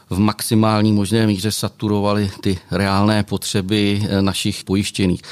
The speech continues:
A v tomhle případě se nám otevírá i ta možnost vlastně té načítané kapacity v případě toho vícenásobného pojištění. To znamená, že ten režim toho plnění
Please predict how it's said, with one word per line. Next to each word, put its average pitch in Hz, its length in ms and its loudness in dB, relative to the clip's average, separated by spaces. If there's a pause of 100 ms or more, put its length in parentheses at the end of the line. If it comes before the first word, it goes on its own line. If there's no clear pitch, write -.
(300)
A - 60 -8
v - 60 -12
tomhle 104 420 0
případě 101 440 -2
se 107 140 -2
nám 107 120 2
otevírá 98 540 0
i 101 120 -4
ta 104 140 0
možnost 98 440 0
vlastně 101 340 0
té 104 180 2
načítané 98 600 0
kapacity 101 720 -2
v - 80 -4
případě 95 460 -2
toho 98 260 -2
vícenásobného 95 840 2
pojištění. 85 520 -2 (340)
To 98 120 0
znamená, 101 500 2 (220)
že - 120 -2
ten 104 200 0
režim 98 380 0
toho 101 260 -2
plnění 101 560 0